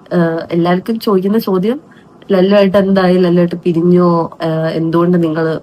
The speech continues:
അങ്ങോട്ടും ഇങ്ങോട്ടും അൺഫോളോ ചെയ്ത് വഴക്കായി, ബ്ലോക്കായി, അടി, ഇടി, ബഹളം,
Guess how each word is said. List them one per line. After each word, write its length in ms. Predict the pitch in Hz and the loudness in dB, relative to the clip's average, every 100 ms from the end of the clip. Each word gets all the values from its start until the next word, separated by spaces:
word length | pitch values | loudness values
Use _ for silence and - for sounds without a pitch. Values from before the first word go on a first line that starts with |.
| - - - | -12 -14 -4
അങ്ങോട്ടും 300 | 165 170 170 | -2 0 0
ഇങ്ങോട്ടും 140 | 165 | 0
അൺഫോളോ 340 | 156 151 170 170 | -2 -2 -2 0
ചെയ്ത് 180 | 160 | -2
വഴക്കായി, 500 | 160 156 156 - 160 | -2 -4 -6 -4 -4
ബ്ലോക്കായി, 580 | 160 156 147 151 170 160 | -4 -6 -6 -6 -4 -4
അടി, 500 | 156 156 156 165 156 | -4 -6 -4 -2 -2
ഇടി, 280 | 151 160 170 | -2 -2 -2
ബഹളം, 680 | 151 165 156 160 170 165 | -2 -4 -2 0 -2 -4